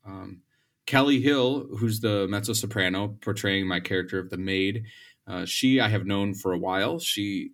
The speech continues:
is, uh, my colleague here at Augustana. She teaches voice for us, and, um, I, I have heard Kelly sing before, always admired her voice and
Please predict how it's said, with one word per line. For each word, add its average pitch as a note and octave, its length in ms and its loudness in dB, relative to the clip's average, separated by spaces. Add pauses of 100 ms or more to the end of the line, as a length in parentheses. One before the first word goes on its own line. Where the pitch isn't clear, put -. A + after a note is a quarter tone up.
is, - 540 -6
uh, F2+ 200 -4
my F2+ 140 -4
colleague G2+ 500 -2
here G2 200 0
at F#2 60 0
Augustana. F2+ 640 -2 (400)
She - 180 -6
teaches F#2 640 -6
voice F#2+ 280 -2
for F#2+ 200 -4
us, G2+ 320 -6 (240)
and, F2 480 -6
um, F2+ 320 -14 (1040)
I, F#2+ 400 0
I G2+ 420 2 (300)
have A2 260 -6
heard A2+ 400 2
Kelly A2 260 4
sing G#2+ 280 2
before, G2+ 440 0
always G#2 440 2
admired F#2 460 0
her F#2+ 120 -4
voice F2+ 460 -2
and F2 320 -8